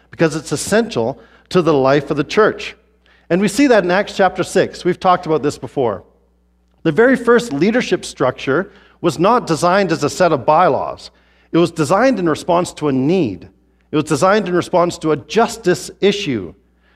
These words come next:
There were some widows that were being overlooked in the daily distribution of food. And so they created a whole group of people, the deacons we now call them, who are responsible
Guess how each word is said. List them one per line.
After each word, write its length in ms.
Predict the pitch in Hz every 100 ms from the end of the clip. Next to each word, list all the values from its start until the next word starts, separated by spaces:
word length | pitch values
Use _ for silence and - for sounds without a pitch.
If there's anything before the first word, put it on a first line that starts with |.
| -
There 140 | 156
were 80 | 156
some 400 | - 202 247 156
widows 400 | 151 113 120 151
that 120 | 160
were 120 | 160
being 320 | 131 170 175
overlooked 560 | 165 190 190 160 208 -
in 100 | 147
the 80 | 143
daily 300 | 147 170 170
distribution 640 | 147 - 127 127 117 147
of 80 | 143
food. 480 | - 214 156 92 92 _ _ _ _
And 200 | 160 160
so 280 | - 180 175
they 180 | 170 170
created 760 | - 185 190 277 294 175 135 - -
a 100 | 170
whole 300 | - 247 240
group 240 | 185 262
of 120 | 254
people, 540 | - 262 269 127 110 - -
the 100 | 147
deacons 680 | 110 180 226 139 123 123 123
we 140 | 127
now 200 | 117 113
call 240 | - 113 -
them, 360 | 147 214 226 - _ _ -
who 220 | 202 180
are 180 | 151 151
responsible 1000 | 143 - 196 220 - 123 113 113 -